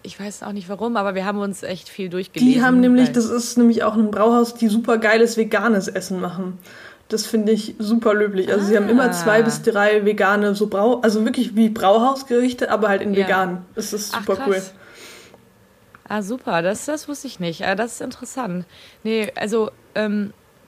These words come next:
Speaker 1: wir haben uns viel durchgelesen. Ich hab all die, die du jetzt gerade genannt hast, auch gesehen
Speaker 2: Mhm.
Speaker 1: und, äh,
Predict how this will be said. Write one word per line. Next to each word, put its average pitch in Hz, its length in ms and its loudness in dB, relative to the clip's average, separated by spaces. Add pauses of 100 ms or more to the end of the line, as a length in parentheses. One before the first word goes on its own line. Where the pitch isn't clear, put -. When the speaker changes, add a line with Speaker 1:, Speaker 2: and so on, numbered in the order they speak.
(840)
Speaker 1:
wir 196 140 -4
haben 226 140 0
uns 220 140 -6
viel 262 160 -6
durchgelesen. 254 600 -6
Ich 220 120 -10
hab 214 140 -8
all 214 220 -2
die, 214 220 -6
die 202 100 -8
du 196 80 -6
jetzt 196 220 -8
gerade 190 260 -6
genannt 190 380 -8
hast, 190 260 -10
auch 175 280 -6
gesehen 202 520 -2
Speaker 2:
Mhm. 202 80 -4
Speaker 1:
und, 180 280 -10
äh, 170 320 -8